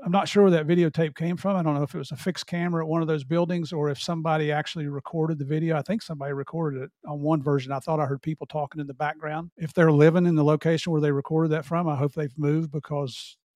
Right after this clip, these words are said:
cartels will go back and find them. You know, I mean, it's just, you're right. It is collateral damage. The, the lady that was on the street. And the fact that they really didn't even identify these four Americans, they, they saw a white van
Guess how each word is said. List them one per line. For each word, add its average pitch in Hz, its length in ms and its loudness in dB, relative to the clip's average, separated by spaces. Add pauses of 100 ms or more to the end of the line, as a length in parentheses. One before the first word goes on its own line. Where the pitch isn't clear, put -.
(180)
cartels 175 440 4
will 143 60 2
go 151 140 4
back 151 300 0
and 131 100 -6
find 156 300 0
them. 117 140 -12 (340)
You 147 80 -8
know, 151 260 -2
I 165 80 0
mean, 165 180 2
it's 165 140 0
just, - 360 0
you're 175 180 8
right. 196 240 6
It 139 80 0
is 170 120 4
collateral 175 400 4
damage. 170 580 -4
The, 160 200 2
the 151 160 0
lady 156 260 4
that 180 60 4
was 160 140 -2
on 180 100 2
the 156 60 0
street. 202 360 0 (160)
And 190 140 4
the 185 60 6
fact 269 260 6
that 220 100 0
they 185 140 6
really 214 240 6
didn't 185 220 2
even 165 180 2
identify 147 800 0 (200)
these 165 160 0
four 185 280 4
Americans, 151 560 0
they, 156 120 0
they 156 220 -2
saw 165 320 2
a 139 60 0
white 175 340 0
van 180 420 -2